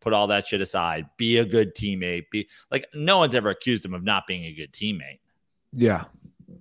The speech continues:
Speaker 2: No, for sure. And obviously, in episode three, they highlight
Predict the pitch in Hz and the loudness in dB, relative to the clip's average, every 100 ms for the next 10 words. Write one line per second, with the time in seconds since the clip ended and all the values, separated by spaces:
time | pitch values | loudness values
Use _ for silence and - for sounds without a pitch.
0 | _ _ _ _ _ _ _ - 123 135 | _ _ _ _ _ _ _ -2 8 8
1 | 98 95 - 117 90 92 92 92 - 90 | 8 2 2 4 4 2 -2 -4 -4 -4
2 | 80 - _ _ _ _ _ - 98 95 | -4 -14 _ _ _ _ _ -6 -4 -2
3 | 95 95 - 90 90 87 82 78 85 85 | -2 -4 -4 -2 0 0 -4 -4 -2 -2
4 | 82 80 78 | 0 -2 -4